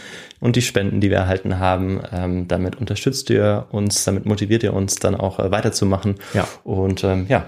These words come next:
Speaker 1: auch jetzt am Anfang des neuen Jahres natürlich freuen wir uns über jede Nachricht, äh, die wir bekommen.
Speaker 2: Vielen, vielen Dank.
Speaker 1: Nachrichten könnt ihr uns schreiben, ähm, indem ihr uns eine E-Mail schreibt auf die E-Mail-Adresse kontakt at histogo punkt de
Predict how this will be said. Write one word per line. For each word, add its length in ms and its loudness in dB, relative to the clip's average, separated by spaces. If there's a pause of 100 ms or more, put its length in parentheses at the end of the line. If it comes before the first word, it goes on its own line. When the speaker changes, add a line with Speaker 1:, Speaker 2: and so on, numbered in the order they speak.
(160)
Speaker 1:
auch 180 -4
jetzt 160 0
am 100 -2
Anfang 400 0 (160)
des 120 -6
neuen 180 4
Jahres 240 2
natürlich 260 0
freuen 220 0
wir 60 2
uns 120 0
über 100 0
jede 240 4
Nachricht, 540 -2
äh, 180 -8
die 140 0
wir 100 4
bekommen. 400 0 (100)
Speaker 2:
Vielen, 280 2
vielen 220 0
Dank. 240 -6 (380)
Speaker 1:
Nachrichten 400 0
könnt 180 2
ihr 80 2
uns 160 0
schreiben, 800 2
ähm, 260 -2
indem 320 2
ihr 100 2
uns 140 -2
eine 260 -4
E-Mail 240 4
schreibt 760 -4
auf 320 0
die 360 -4
E-Mail-Adresse 680 0
kontakt 800 -6
at 120 -6
histogo 420 0
punkt 320 -4
de 540 0